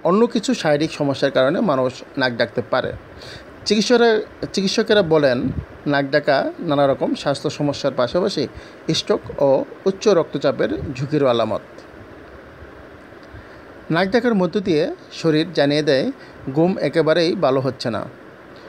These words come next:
ঘুমন্ত ব্যক্তির শ্বাসনালীতে বাতাসের যাতায়াত কোথাও বাধা পাচ্ছে। পরিণামে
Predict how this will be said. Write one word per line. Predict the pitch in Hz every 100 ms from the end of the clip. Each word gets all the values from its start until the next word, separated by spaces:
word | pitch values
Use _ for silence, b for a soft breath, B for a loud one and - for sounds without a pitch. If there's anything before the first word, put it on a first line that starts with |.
| B B -
ঘুমন্ত | 151 180 214 233
ব্যক্তির | 214 226 226
শ্বাসনালীতে | - 165 - 175 165 165 170
বাতাসের | 165 139 135 139 165
যাতায়াত | 151 135 139 147 -
কোথাও | 131 139 131 - -
বাধা | 127 123 120
পাচ্ছে। | 117 - 110 147 - - - - B B - - -
পরিণামে | 160 156 143 143